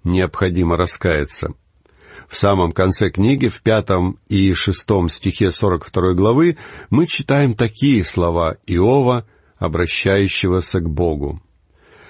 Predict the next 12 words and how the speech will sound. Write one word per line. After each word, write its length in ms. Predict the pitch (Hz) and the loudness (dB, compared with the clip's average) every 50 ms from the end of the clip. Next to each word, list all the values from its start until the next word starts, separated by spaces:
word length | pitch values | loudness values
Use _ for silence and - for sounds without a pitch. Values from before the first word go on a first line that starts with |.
| - _ | -20 _
"Я 260 | - 95 110 139 160 156 | -2 0 2 2 2 0
слышал 520 | - - 139 170 185 175 - - 156 151 | 0 0 2 2 2 0 0 0 2 2
о 100 | 143 139 | 2 0
тебе 420 | - - 127 117 131 151 170 160 | 0 -2 -2 0 2 2 2 2
слухом 640 | 147 - - - 120 151 165 151 - - 139 131 123 - - | 0 -2 -2 0 0 0 0 0 0 0 0 0 0 -2 -4
уха, 520 | - 139 160 160 - - - 82 76 73 - - _ _ _ _ _ _ - _ _ _ _ _ - | -2 0 0 0 0 -2 -4 -4 -4 -4 -6 -12 _ _ _ _ _ _ -20 _ _ _ _ _ -8
теперь 500 | - 120 123 - - 123 135 151 165 147 | -2 -2 -2 -2 0 0 2 2 2 2
же 200 | 127 120 139 135 | 2 0 2 2
мои 320 | 127 123 127 135 139 135 | 4 4 4 4 2 2
глаза 540 | 117 120 127 127 123 107 110 131 147 147 131 | 2 2 2 2 0 0 0 2 2 2 2
видят 480 | 104 98 95 87 78 82 87 82 - | 2 0 0 0 0 -2 -4 -4 -6
тебя, 440 | - - 92 82 78 87 82 78 76 | -8 -8 -6 -2 -2 -2 -2 -2 -6